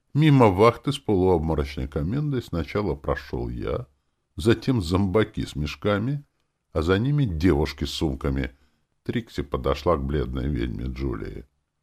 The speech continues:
«Вот ключик от тринадцатой. Мы на заочный переводимся, совсем съезжаем». Комендант спросила несколько сдавленным голосом:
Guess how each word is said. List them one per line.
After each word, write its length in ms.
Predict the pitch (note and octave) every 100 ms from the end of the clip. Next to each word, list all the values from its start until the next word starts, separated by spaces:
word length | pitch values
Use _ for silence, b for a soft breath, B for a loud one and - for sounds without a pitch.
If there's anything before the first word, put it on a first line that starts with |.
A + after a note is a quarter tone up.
| _
«Вот 360 | G2 G#2+ G#2+ - -
ключик 480 | B2+ G2+ - D2
от 140 | D2+ C#2+
тринадцатой. 880 | - F2 D#2+ B1 - A1+ - C2+ -
Мы 180 | G2+ B2
на 140 | B2
заочный 520 | G#2+ B2 A#2+ G2+ -
переводимся, 720 | D#2+ F2+ E2+ D#2 E2 D#2+ D2 E2+
совсем 440 | - G#2 - D2+
съезжаем». 640 | - D2+ C#2 D#2 D2+ C#2+ C2 _ _ _ _ -
Комендант 580 | D#2 D2 D#2 F2 C3 C3+
спросила 540 | - D#2 - G#2 G#2
несколько 540 | F2+ D2 - - -
сдавленным 640 | D2+ D2 C2+ A#1+ C2+ D#2+ -
голосом: 500 | - - - -